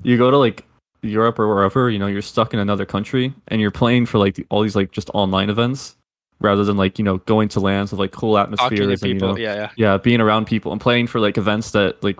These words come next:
Speaker 1: really, really matter and, like, you desperately wanna win. Like, you still wanna win
Speaker 2: Mm-hmm.
Speaker 1: online, obviously, but it's never gonna be the same.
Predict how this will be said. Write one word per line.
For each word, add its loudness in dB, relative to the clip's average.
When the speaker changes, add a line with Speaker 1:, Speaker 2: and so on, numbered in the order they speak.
Speaker 1:
really, 0
really 0
matter 2
and, -8
like, -4
you -4
desperately -2
wanna 0
win. -2
Like, -2
you -2
still 2
wanna 2
win 2
Speaker 2:
Mm-hmm. 2
Speaker 1:
online, 0
obviously, -2
but -4
it's -12
never 2
gonna -6
be -4
the -4
same. -4